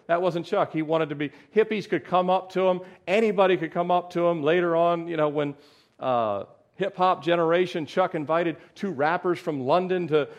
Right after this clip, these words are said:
to, to, to a bunch of Calvary pastors. Approachable. Not so, you know, coiffed and all these different things,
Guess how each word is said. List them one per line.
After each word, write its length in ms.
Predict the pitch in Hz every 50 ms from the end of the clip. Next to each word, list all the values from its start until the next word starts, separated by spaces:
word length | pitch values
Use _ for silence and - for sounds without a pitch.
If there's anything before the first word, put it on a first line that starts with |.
| - - -
to, 220 | - 151 143 123
to, 280 | - - 139 131 127 123 - - _ _ _ _ _ _ _ -
to 120 | 131 151
a 40 | 143
bunch 180 | 123 180 190 185
of 100 | 113 -
Calvary 400 | - - 160 165 202 190 185 147
pastors. 680 | - - 175 208 240 190 - - 220 220 214 - - - _ _ _ _ _ _ _ _ _ _ _ _ _ _ _ _ _ -
Approachable. 1000 | 175 170 - - - - 233 269 285 - - - 208 147 151 117 80 73 - - _ _ _ _ _ _ _ _ _ _ _ _ _ _ _ _
Not 340 | - 147 175 208 220 208 214
so, 760 | - - - - - 202 202 208 208 208 202 202 196 185 - - - _ _ _ _ _
you 80 | - 156
know, 320 | 147 135 120 110 104 - - - _ _ _ _ _ _ _ _ _ _ _ _ _ _ _ _ _ _ _ _ _ _ _ _
coiffed 440 | - 165 175 185 185 180 175 - -
and 100 | 117 120
all 160 | 135 156 160
these 200 | 160 156 143 120
different 300 | 147 156 147 147 135 -
things, 440 | 143 143 147 147 143 131 - -